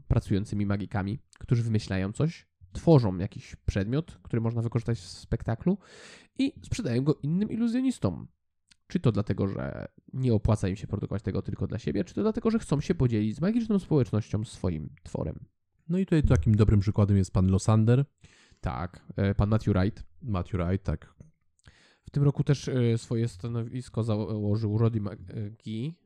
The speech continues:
Speaker 1: tak? O ile dobrze pamiętam, który kie-, wcześniej współpracował dosyć mocno z Pingwinem, chyba nadal współpracuje z nimi, ale za-,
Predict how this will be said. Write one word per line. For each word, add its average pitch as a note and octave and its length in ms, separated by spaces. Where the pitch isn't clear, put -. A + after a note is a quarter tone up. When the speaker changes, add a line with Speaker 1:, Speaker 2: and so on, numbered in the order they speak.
Speaker 1:
tak? - 340
O G#2 40
ile G#2+ 140
dobrze G#2 140
pamiętam, A#2 260
który A2 220
kie-, - 200
wcześniej A2+ 260
współpracował G#2+ 580
dosyć G#2+ 240
mocno G#2+ 260
z - 80
Pingwinem, A#2 640
chyba G#2 140
nadal G2 220
współpracuje - 520
z F2+ 60
nimi, C3+ 240
ale G#2+ 240
za-, A2 180